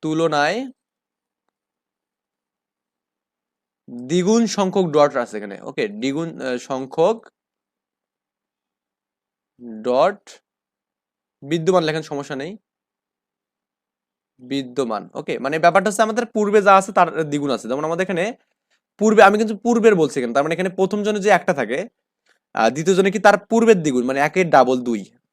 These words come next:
তৃ-, তৃতীয় জনের কি এখানে এর দুইটা আছে, তার মানে কি এর ডাবল এখানে চারটে হবে। চতুর্থ জন মানে কি এর ডাবল, মানে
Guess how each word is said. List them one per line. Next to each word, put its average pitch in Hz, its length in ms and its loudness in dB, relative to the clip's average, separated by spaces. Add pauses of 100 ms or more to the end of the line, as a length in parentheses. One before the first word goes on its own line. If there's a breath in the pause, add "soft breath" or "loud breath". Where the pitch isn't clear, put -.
তৃ-, 185 180 -4
তৃতীয় 202 240 -4
জনের 208 200 0
কি 190 80 -8
এখানে 220 260 -4
এর 185 200 2
দুইটা 202 280 4
আছে, 185 180 2
তার 196 140 0
মানে 190 120 -4
কি 160 140 -6
এর 170 200 0
ডাবল 147 280 6
এখানে 175 180 -4
চারটে - 260 -2
হবে। 95 180 -6 (680 soft breath)
চতুর্থ 208 280 4
জন 220 160 4
মানে 220 160 2
কি 226 160 -4
এর 214 180 6
ডাবল, 113 360 2
মানে 127 160 -6